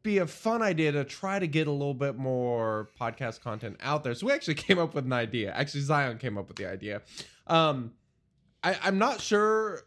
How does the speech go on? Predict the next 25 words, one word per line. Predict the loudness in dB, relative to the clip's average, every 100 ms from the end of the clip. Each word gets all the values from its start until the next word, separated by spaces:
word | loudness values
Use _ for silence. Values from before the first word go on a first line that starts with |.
| -18
You're | -14 0 2 2
on |
sabbatical, | 0 2 4 4 2 -2 -2
so | 2 4 4
we | 4 2
actually | 0 0 0
have | 2 0 -2
some | -4
time | 0 0 0
to |
do | -2 -2
this. | -2 -4 -6
And | -4 0 2 2
here's | 2 2
what | 2 0
we're | 0
gonna | -2
do. | -4 -6 -8 -20 _ 0
I've | 2
got | 2 2
a | 0
Star | -2 0 2 4
Wars | 2 2 0 -4
trivia | -12 -4 -2 -2 -6 -10
game. | -10 -14 -14 -18